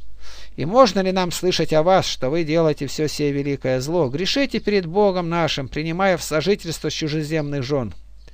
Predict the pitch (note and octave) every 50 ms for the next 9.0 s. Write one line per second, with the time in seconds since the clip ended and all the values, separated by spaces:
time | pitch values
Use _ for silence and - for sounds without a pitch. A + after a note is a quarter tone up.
0 | - - - - - - - - - B2+ - - D3+ D#3 D3+ D3+ E3+ F#3+ G3 F#3+
1 | F3+ C3 - - - - - - - D3 D3 D3 D3 D3+ E3+ F#3 G3+ G3 F3 F3+
2 | D#3+ - - - E3+ F3+ E3+ D#3+ D#3+ D#3+ F3 E3 - D#3 D#3 - - D3+ C#3 -
3 | - E3+ E3+ E3 D#3+ D#3 - - D3+ D3+ D3+ D3 C#3+ - - - F3+ F#3 F3+ E3+
4 | D#3 B2 - - - - - - - - A#2+ D#3 F3 F#3 E3+ D3+ D3+ D3 C#3 C3
5 | D#3 D#3+ D3 - D3 C3+ - - C#3+ C#3 C3 B2+ B2+ B2+ C#3+ D#3+ F3 F3 - -
6 | D#3+ C#3 - - - B2+ C#3+ D#3 D3 D3 D3 C#3+ - - B2 A2+ - - - -
7 | - - - - - - - - - - - - - C3 D3 - - F#3 F#3 F3
8 | E3+ F#3+ G3+ F3 C#3+ C3 B2+ B2 A#2 A#2+ A#2+ A2+ - - B2 G#2 G2 A2+ G#2 F#2